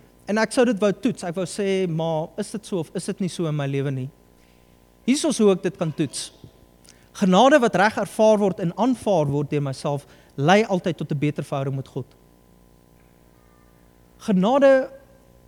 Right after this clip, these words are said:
wat nie so aanvaar word of ervaar word, die lei nie tot 'n beter verhouding met God nie. Ek dink vir meeste van ons, en dis menslik, ek is ook dieselfde, wanneer ons dink oor genade, dink ons net aan 'n nuwe begin.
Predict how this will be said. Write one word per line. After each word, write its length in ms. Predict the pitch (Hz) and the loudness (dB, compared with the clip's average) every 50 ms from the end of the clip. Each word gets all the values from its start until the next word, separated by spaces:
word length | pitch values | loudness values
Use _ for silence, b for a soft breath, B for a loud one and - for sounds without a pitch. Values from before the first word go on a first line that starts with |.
| _ _ _ _ _ _ - 175 160 156 | _ _ _ _ _ _ -10 -8 -2 0
wat 180 | 196 202 - | 0 0 2
nie 240 | 190 180 208 285 339 | 2 2 4 4 2
so 220 | 311 - - 285 214 | 2 0 2 2 2
aanvaar 480 | 190 185 180 160 - - 180 165 156 | 2 0 -2 -2 -2 0 0 0 0
word 200 | 147 147 147 - | 0 -2 -4 -6
of 100 | 147 - | -8 -8
ervaar 440 | - - 143 - - - 151 143 139 | -6 -6 -6 -6 -4 -4 -2 -2 -2
word, 200 | 135 135 131 - | -2 -4 -6 -6
die 100 | - 147 | -6 -4
lei 180 | 143 147 160 175 | 0 0 2 2
nie 240 | 175 160 170 208 220 | 2 2 2 2 0
tot 240 | - - 165 151 165 | 0 -4 -8 -6 -6
'n 80 | 147 | -4
beter 240 | 139 139 139 - - | -2 -2 -4 -4 -8
verhouding 320 | - - 143 131 131 135 | -10 -8 -8 -6 -6 -6
met 120 | 131 131 - | -6 -8 -10
God 180 | - - 135 - - | -10 -12 -12 -10 -12
nie. 100 | 143 - _ _ _ _ _ _ B B B B - | -14 -16 _ _ _ _ _ _ B B B B -2
Ek 100 | 214 214 | 0 0
dink 140 | 320 302 254 | 2 0 2
vir 100 | 302 247 | 4 4
meeste 280 | 202 190 226 - 254 | 6 4 4 2 0
van 120 | 233 240 226 | -4 -4 -4
ons, 160 | 214 208 - | -4 -4 -2
en 80 | 208 | -4
dis 140 | 202 208 - | -4 -4 -4
menslik, 460 | - 175 175 190 202 - 247 240 - | -4 -2 -2 -4 -4 -6 -8 -10 -8
ek 120 | - 185 160 | -10 -12 -12
is 80 | - | -12
ook 80 | 202 185 | -10 -10
dieselfde, 480 | - 190 - 196 190 180 - - 202 214 b b b b b b b b b b | -10 -8 -6 -6 -6 -6 -6 -8 -10 -10 b b b b b b b b b b
wanneer 220 | - 180 196 226 214 | 0 2 2 4 4
ons 100 | 185 151 | 4 4
dink 220 | 147 214 254 277 | 4 4 4 4
oor 100 | 294 247 | 2 2
genade, 420 | - 233 196 165 151 156 165 170 147 | 2 0 0 0 2 0 0 0 2
dink 180 | 160 175 208 | 0 0 0
ons 180 | 220 208 - - | -2 -4 -2 -2
net 280 | 180 180 196 208 - - - | 0 0 0 0 -2 -6 -4
aan 520 | 185 180 170 165 165 165 165 165 160 151 - _ _ _ _ _ _ _ _ _ _ _ _ _ _ _ _ _ _ _ | -2 0 2 2 0 0 0 -2 -4 -6 -8 _ _ _ _ _ _ _ _ _ _ _ _ _ _ _ _ _ _ _
'n 120 | - 180 170 | 2 4 4
nuwe 220 | 170 170 147 175 | 6 6 4 4
begin. 300 | 143 156 - - 151 120 | 2 0 0 -2 -4 -6